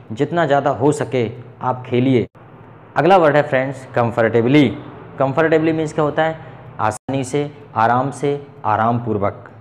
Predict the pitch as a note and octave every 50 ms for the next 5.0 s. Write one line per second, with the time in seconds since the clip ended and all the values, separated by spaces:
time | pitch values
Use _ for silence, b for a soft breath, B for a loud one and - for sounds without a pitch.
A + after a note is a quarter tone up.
0 | - - - A2 A#2 A2 - A#2+ A#2+ A#2+ A#2 A2+ A2 - C3+ A#2+ A#2+ A#2+ A#2 B2
1 | C3 C3+ C#3 C#3+ C#3+ C#3+ B B B B - - G#3 G#3+ G#3 - - - - -
2 | - A#2+ A2+ A2 A#2 A#2 G#2 G#2+ F#2+ G2 G2 G2 F#2+ G2 - - - - - -
3 | - - - C#3+ C#3+ D3 E3 F3+ F#3 E3+ - A#2+ G#2 G2+ - - - - A#1+ -
4 | C2 - - - - - - - - - B B B B B - D3+ E3 F3+ F#3